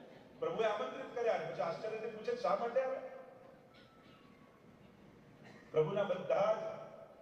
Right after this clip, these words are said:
વાતોને ગોપીઓ શાંતિથી સાંભળ્યા છે. બધા સાંભળ્યા પછી કહ્યું કે, પ્રભુ,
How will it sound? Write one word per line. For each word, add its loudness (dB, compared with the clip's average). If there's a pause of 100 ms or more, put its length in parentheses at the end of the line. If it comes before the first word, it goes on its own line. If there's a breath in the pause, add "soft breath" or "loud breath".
(380)
વાતોને 0
ગોપીઓ -6
શાંતિથી -8
સાંભળ્યા -8
છે. -16 (920)
બધા 6
સાંભળ્યા 2
પછી -2
કહ્યું -4
કે, -4
પ્રભુ, 0